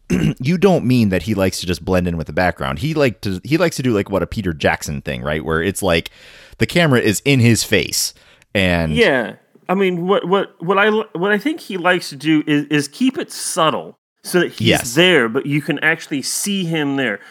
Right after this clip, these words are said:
Speaker 2: So, um, if you're paying attention to, it is sort of like that Peter Jackson thing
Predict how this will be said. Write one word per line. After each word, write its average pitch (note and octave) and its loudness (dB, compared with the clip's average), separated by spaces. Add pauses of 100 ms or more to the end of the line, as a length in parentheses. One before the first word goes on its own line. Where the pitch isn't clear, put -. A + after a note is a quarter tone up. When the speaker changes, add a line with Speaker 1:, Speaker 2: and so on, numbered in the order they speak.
(160)
Speaker 2:
So, C#3+ 0 (300)
um, A#2 2 (300)
if C#3 -4
you're B2+ -4
paying D#3+ -2
attention C#3 -4
to, C3+ -6
it A3 0
is A#3 0
sort E3+ -2
of - 2
like C3 2
that - -4
Peter D3+ 0
Jackson A#2 -2
thing G2+ -8